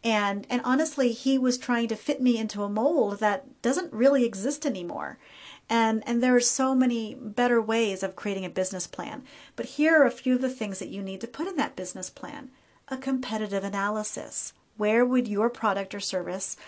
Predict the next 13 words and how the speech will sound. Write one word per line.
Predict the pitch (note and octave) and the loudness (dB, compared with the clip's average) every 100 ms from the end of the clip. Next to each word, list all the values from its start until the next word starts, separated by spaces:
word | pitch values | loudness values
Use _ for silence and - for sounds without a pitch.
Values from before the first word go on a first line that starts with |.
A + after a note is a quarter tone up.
| - | -20
fall? | _ - E4 A3+ F3 A3 - - - | _ 6 8 8 6 0 -6 -18 -4
You | A#3 | 2
know, | G#3+ G#3+ G#3 G#3+ | 4 2 -2 -2
who | B3+ | 0
are | C4 | 2
your | C4 | 2
competitors? | C4 C4+ C4+ E4 D4 E3+ E3 - - | 2 0 0 0 0 -2 -4 -8 -6
Competitors | - A#3 - E4+ F#4+ G#3+ F#3+ - | -2 -2 -2 -4 0 0 0 -2
are | G#3 G3+ | -8 -6
good | A3 A3 | -6 0
news. | B3 E4 F#3+ - - - - - | 2 2 2 0 -2 -6 -20 -6
That | G3+ C#4+ D4 | 4 6 6
means | C4+ G#3 G3+ G#3+ | 4 2 -2 -6